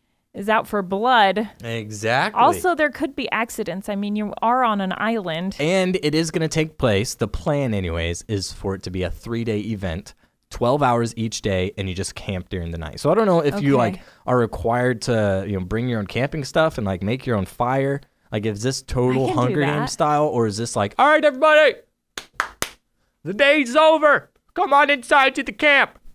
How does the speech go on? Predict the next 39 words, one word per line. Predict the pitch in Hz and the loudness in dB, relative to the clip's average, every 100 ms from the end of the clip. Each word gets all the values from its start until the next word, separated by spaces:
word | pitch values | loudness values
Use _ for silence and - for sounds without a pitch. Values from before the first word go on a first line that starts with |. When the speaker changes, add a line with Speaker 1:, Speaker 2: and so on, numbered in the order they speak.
| _ _ | _ _
Speaker 2:
You | 127 | -2
know, | 135 151 | 0 2
I | 208 | 2
don't, | 294 - | 0 0
I | 294 | 0
don't | 277 | 0
know, | 240 226 208 | 2 2 0
I | - 277 | -2 0
don't | 240 | 4
know | 349 | 4
Speaker 1:
I | |
Speaker 2:
what | - | 4
Speaker 1:
hope | 427 349 | 4 2
Speaker 2:
they're | 330 | 2
planning | 294 330 | 0 2
Speaker 1:
it's | 165 | 2
like, | 262 240 | 2 2
Speaker 2:
here. | 247 | 4
Speaker 1:
uh, | 220 202 | 4 4
you're | 214 262 285 | 2 0 0
hiding | 294 247 247 240 | 0 -2 -2 -2
out | 214 214 | 0 0
in | 190 | -2
the | 202 | -4
night | 196 180 180 185 208 - _ _ _ _ _ _ - | -2 -2 -4 -6 -8 -14 _ _ _ _ _ _ -6
in | 233 | -2
your | 240 220 | 0 -2
tent | - 226 190 185 190 220 | -4 -4 -4 -4 -8 -6
or | 185 | -4
whatever, | 180 190 185 175 175 175 | -2 -2 0 -2 -2 -2
your | 180 180 | -2 -6
hammock, | 208 262 226 220 220 214 - _ _ _ - | -4 -2 0 0 -2 -4 -8 _ _ _ -4
your | 214 202 196 185 _ _ _ _ - | 0 2 0 -4 _ _ _ _ -6
pile | 233 220 233 226 | 2 4 4 2
of | 208 | 0
leaves, | 185 214 226 202 196 | -2 -2 -2 -4 -6
whatever | 202 254 285 240 214 190 | -2 0 2 2 2 0
it | 185 | 0
is. | 170 170 170 - | 0 0 -4 -8